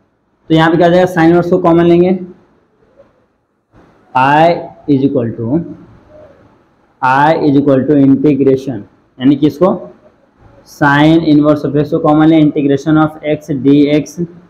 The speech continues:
minus बड़ा वाला integration d upon में dx, फिर sine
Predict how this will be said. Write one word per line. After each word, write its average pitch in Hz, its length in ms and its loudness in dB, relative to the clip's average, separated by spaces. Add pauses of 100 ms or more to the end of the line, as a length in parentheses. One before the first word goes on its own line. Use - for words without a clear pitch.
(260)
minus 151 380 2
बड़ा 139 180 0
वाला 151 160 4
integration 151 640 2
d 143 160 0
upon 147 220 -4
में 233 300 0 (600)
dx, 131 500 -2
फिर 139 140 -6
sine 151 400 0